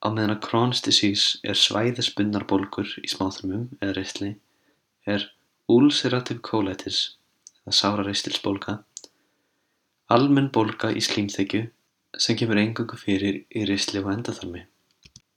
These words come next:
Það koma samfelld sár. Þetta er líka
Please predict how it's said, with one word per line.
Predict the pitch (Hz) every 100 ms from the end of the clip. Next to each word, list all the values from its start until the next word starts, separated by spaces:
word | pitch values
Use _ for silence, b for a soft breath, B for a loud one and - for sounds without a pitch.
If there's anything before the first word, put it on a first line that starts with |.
| _ _ _ _
Það | - 113 -
koma | 101
samfelld | - 107 120 120 -
sár. | - 90 - - _ _ _ _ _ _ -
Þetta | - 104 123
er | 110
líka | 107 110